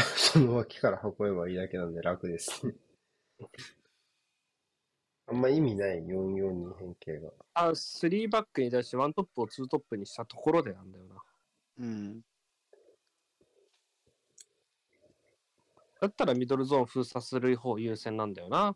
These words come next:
Speaker 2: 普通に考えりゃ。
Speaker 1: なんでこんなに明確にフォーフォーツー変形をするのか意味がわからん。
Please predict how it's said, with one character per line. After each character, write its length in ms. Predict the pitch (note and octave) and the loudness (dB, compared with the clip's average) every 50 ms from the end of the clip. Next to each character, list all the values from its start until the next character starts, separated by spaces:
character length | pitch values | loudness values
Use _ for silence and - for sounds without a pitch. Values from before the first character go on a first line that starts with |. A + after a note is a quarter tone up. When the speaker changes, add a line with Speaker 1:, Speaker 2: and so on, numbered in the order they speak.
| - - _ | -4 -14 _
Speaker 2:
普 60 | - | -16
通 140 | - - G#2 | -10 -8 -8
に 80 | G#2 G2+ | -8 -4
考 180 | - A2 G#2 G#2+ G#2 | -4 -4 -4 -4 -6
え 60 | G2+ G2+ | -8 -8
り 60 | G2 | -12
ゃ。 80 | - _ _ _ _ _ _ _ _ _ _ _ _ _ _ _ _ _ _ _ _ _ _ _ _ _ _ _ _ _ _ _ _ _ _ _ _ - C3+ | -16 _ _ _ _ _ _ _ _ _ _ _ _ _ _ _ _ _ _ _ _ _ _ _ _ _ _ _ _ _ _ _ _ _ _ _ _ -4 0
Speaker 1:
な 120 | D3+ F#3+ | 0 0
ん 40 | F#3+ | 0
で 100 | - - | -2 -6
こ 160 | - - A2+ | -6 -4 -2
ん 60 | A2+ | 0
な 80 | A#2 A#2+ | 2 2
に 120 | A#2+ A2+ | 2 2
明 200 | A2 A2 A2+ A#2 | 2 2 0 0
確 240 | A#2 B2 A#2+ A#2 B2 | 0 -2 -2 0 0
に 80 | A#2+ A2+ | 0 0
フ 60 | - | -2
ォ 40 | - | -6
ー 220 | - A2+ - - | -12 -12 -12 -8
フ 80 | - A#2+ | -8 -8
ォ 40 | |
ー 80 | - - | -6 -4
ツ 60 | B2 | -6
ー 40 | A#2+ | -6
変 220 | - - B2+ A2+ | -4 -4 -4 -4
形 100 | - - | -2 -4
を 40 | F#2 | -6
す 100 | - - | -6 -6
る 60 | F2+ | -10
の 40 | E2 D2+ | -6 -6
か 80 | E2 | -2
意 120 | F#2 A#2+ C3+ | 0 2 4
味 200 | C#3+ C3+ A2+ F2+ | 4 4 2 2
が 100 | F#2 F2+ | 0 0
わ 120 | F2 F2 | 0 -2
か 120 | F2+ F2+ | -4 -8
ら 80 | E2+ E2 | -8 -8
ん。 60 | E2+ | -12